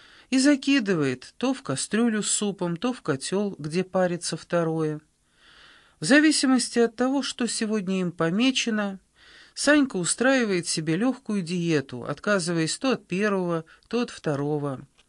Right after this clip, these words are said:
А Мишка и вправду по ночам писает в кровати соседей. Утром усатые няньки с толстыми, морщинистыми руками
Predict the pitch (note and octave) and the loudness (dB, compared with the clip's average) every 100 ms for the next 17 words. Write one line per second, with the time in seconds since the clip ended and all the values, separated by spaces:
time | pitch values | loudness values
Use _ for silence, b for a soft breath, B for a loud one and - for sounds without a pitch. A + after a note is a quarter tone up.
0 | _ _ _ _ _ _ _ _ _ _ | _ _ _ _ _ _ _ _ _ _
1 | _ - D3 F#3+ D4 - - C#4+ - G#3 | _ -6 -2 2 2 0 -2 -6 -2 0
2 | G3 D#3+ E3+ E3+ D#3 C#3+ - B3 B3 G3 | 0 0 -4 -4 -2 -2 -2 -2 -2 -6
3 | A3 - G#3 G3+ - D3 C3 D#3+ G3+ F3+ | -8 -6 -8 -8 -8 -4 -2 -2 -4 -6
4 | - B2+ - C#3+ C#3+ C3+ B2 B2 _ _ | -8 -8 -8 -6 -6 -8 -14 -16 _ _
5 | b b b b b b b - A#3+ B3+ | b b b b b b b -2 0 2
6 | A3+ G3 F3 - A#3+ A#3 F3+ E3 F3 F3+ | 0 0 0 2 0 0 -2 0 0 0
7 | E3+ D#3 D3 C#3+ - G3+ G#3+ - - D3 | 0 -2 -6 -8 -4 -2 -2 -2 -4 -4
8 | C3 A#2+ B B B - E3+ F#3+ - B3 | -4 -8 B B B -2 0 2 4 4
9 | A#3 G#3+ - F3+ E3+ E3 - F#3+ G#3 G3 | 4 2 -2 -2 -2 -4 0 4 4 4
10 | F#3 | -2